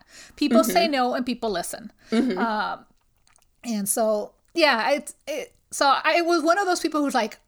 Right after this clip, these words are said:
Speaker 1: "Are you kidding me?" And then, I mean, I, I giggled through the whole, like, the first time that they have sex with the spur. And I'm like, "I cannot believe that there's,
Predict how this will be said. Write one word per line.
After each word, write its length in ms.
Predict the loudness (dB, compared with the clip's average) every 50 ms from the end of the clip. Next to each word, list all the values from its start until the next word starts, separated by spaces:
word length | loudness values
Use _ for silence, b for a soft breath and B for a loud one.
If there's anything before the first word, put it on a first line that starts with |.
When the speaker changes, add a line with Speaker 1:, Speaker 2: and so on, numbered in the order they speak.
| _ -10
Speaker 1:
"Are 100 | -6 -4
you 200 | -2 -2 -2 -4
kidding 380 | -4 -8 -8 -6 -6 -6 -6
me?" 280 | -6 -8 -10 -12 -14 B B B B B B B B _ _ _ _ _ _ 0
And 180 | 0 2 2
then, 100 | 2 4
I 140 | 4 4 4
mean, 140 | 4 4 2
I, 80 | 2 2
I 80 | 2 0
giggled 500 | 2 2 2 2 4 2 0 0 -2 -2
through 280 | -2 0 0 0 0 0
the 120 | 0 0
whole, 440 | 2 2 2 4 4 4 4 2 2
like, 160 | 0 0 0
the 60 | -2 -4
first 360 | -4 0 0 0 0 0 -4
time 360 | -4 -4 -4 -4 -4 -4 -4 -4
that 100 | -4 -4
they 80 | -2
have 160 | -2 -2 -4 -4
sex 400 | -4 -6 -6 -6 -8 -8 -8 -8
with 100 | -6 -6
the 80 | -4
spur. 520 | -6 -4 -4 -4 -4 -2 -2 -2 -2 -2 -4
And 120 | -4 -6
I'm 100 | -8 -6 -6
like, 200 | -6 -6 -6 -8
"I 60 | -12
cannot 300 | -10 -8 -6 -6 -6 -6 -4
believe 220 | -4 -4 -4 -4
that 120 | -6 -6 -6
there's, 200 | -6 -8 -8